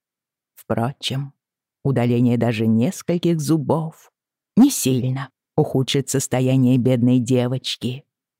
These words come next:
мрачно размышляла я, в очередной раз меняя положение, в надежде получше рассмотреть зуб,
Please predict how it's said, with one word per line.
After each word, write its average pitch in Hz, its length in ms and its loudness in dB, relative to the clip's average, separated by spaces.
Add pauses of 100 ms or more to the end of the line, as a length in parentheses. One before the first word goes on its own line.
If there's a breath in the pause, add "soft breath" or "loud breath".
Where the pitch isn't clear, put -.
(320)
мрачно 131 460 -2
размышляла 123 640 0
я, 127 360 -6 (380)
в 151 60 -2
очередной 139 480 2
раз 127 240 0
меняя 131 320 2
положение, 123 840 -2 (220)
в 135 100 -2
надежде 131 420 2
получше 127 480 0
рассмотреть 131 640 0
зуб, 123 320 -2